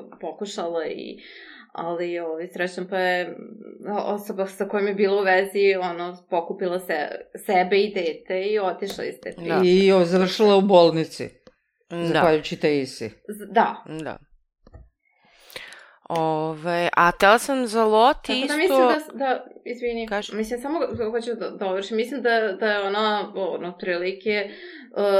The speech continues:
Speaker 1: loš uticaj na, na sve i, mislim, i š-, sve,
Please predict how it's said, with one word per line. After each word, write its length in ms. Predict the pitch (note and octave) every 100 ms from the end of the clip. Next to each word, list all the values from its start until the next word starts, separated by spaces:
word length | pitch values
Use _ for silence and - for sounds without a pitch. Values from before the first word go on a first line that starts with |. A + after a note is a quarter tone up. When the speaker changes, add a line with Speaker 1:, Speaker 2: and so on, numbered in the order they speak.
| F#3+
Speaker 1:
loš 400 | G3+ G#3 G#3+ G#3+
uticaj 520 | G#3+ A3+ A3+ G#3+ E3+
na, 280 | D#3 D#3 E3
na 180 | F3 E3
sve 560 | E3+ - E3 F3 E3 -
i, 80 | E3+
mislim, 280 | F3 F3+
i 180 | E3+ E3+
š-, 260 | F3 - -
sve, 320 | - A3 G#3+